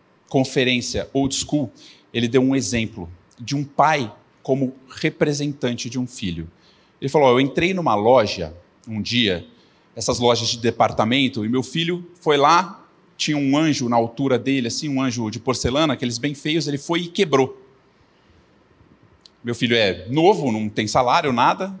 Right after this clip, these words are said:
Quem que teria que pagar aquilo?" Fala: "Sou eu. Se eu não pago, eu tô roubando." Por quê? Porque o meu filho ainda não tem condição,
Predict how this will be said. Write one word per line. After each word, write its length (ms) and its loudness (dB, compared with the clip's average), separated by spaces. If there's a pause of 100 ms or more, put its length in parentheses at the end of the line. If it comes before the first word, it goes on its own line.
Quem 140 -2
que 100 -6
teria 220 0
que 100 -14
pagar 360 2
aquilo?" 360 -6 (1700)
Fala: 140 -8
"Sou 220 -4
eu. 280 0 (380)
Se 180 2
eu 100 6
não 220 6
pago, 760 0 (680)
eu 100 0
tô 120 2
roubando." 600 2 (760)
Por 120 2
quê? 340 -2 (480)
Porque 220 0
o 60 4
meu 120 4
filho 220 -2
ainda 160 2
não 100 0
tem 180 -2
condição, 720 -2